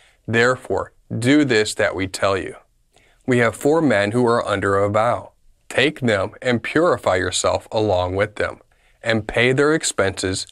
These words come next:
so that they may shave their heads. And all will know that there is nothing to the things which they have been told about you, but that you yourself also walk orderly, keeping the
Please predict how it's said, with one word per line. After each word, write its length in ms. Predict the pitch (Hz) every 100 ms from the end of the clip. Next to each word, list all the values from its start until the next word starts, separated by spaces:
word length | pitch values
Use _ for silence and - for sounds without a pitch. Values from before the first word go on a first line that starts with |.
| _
so 160 | - 107
that 300 | 107 - -
they 180 | 104
may 220 | 107 110 120
shave 380 | - 90 98
their 180 | 98 92
heads. 500 | 101 107 90 - - - _ _ _ -
And 220 | 110 101
all 320 | - 110 120 139
will 220 | 143 135
know 400 | 160 131 98 - -
that 260 | 107 107
there 240 | 117 107 95
is 400 | 104 98 - -
nothing 640 | 101 107 120 - 147 143
to 260 | - 139 127
the 160 | 123
things 680 | - - 190 139 95 98 - _ _ -
which 280 | 117 - 135
they 120 | 120
have 200 | 113 120
been 180 | 123 120
told 580 | - 117 143 101 95 - _
about 500 | 113 110 113 113 123
you, 220 | 90 - - _ _ _ _ _
but 160 | 123 113
that 240 | 117 120
you 240 | 98 110 131
yourself 580 | 151 156 - 107 95 - _ _
also 400 | 101 110 127 170
walk 440 | 160 127 95 - - _
orderly, 680 | 123 135 135 110 98 87 - _ _ _ _
keeping 640 | - 131 120 135 135 135 135 -
the 380 | 104 95 95